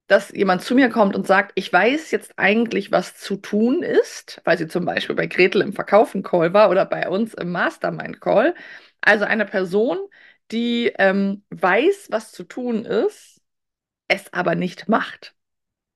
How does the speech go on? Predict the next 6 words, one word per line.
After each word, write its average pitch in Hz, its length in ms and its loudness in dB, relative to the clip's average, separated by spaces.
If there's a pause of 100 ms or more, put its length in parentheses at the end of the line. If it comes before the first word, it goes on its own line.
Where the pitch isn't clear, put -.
(760)
Also 190 240 4
zum 202 180 -2
Beispiel 220 340 2
das 202 140 -6
Thema 214 340 0
Sabotage 185 1080 -2